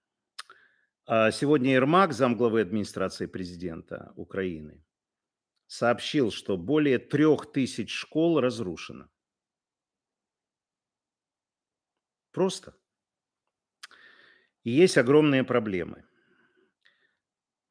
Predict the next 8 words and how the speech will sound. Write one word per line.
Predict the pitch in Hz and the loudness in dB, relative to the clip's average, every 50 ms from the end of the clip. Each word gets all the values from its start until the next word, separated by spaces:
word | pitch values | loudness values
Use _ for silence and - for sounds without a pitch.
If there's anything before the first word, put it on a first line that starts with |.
| _ | _
Ну, | 208 170 | -6 -4
кратко | - 147 135 113 - - - 104 | 2 4 4 4 4 2 0 -2
их | 87 - | -2 -2
перечислю. | - 127 113 120 - - - 190 185 156 - - 131 127 127 117 113 110 104 101 | -2 -2 -2 -2 -4 -4 -4 -4 -4 -4 -4 -4 -2 0 2 2 2 2 2 0
Во-первых, | 92 110 107 - 165 160 151 131 110 | 0 -2 -2 0 0 0 2 0 -2
детям | 95 107 139 139 - 135 113 113 110 | -2 -2 -2 -2 0 -2 -2 0 0
негде | 113 107 95 87 101 95 | -2 -2 -4 -6 -10 -10
заниматься. | 80 92 98 98 101 120 143 156 151 - - - 139 127 127 120 | -8 -6 -6 -4 -2 0 0 -2 -2 -4 -8 -8 -8 -8 -8 -12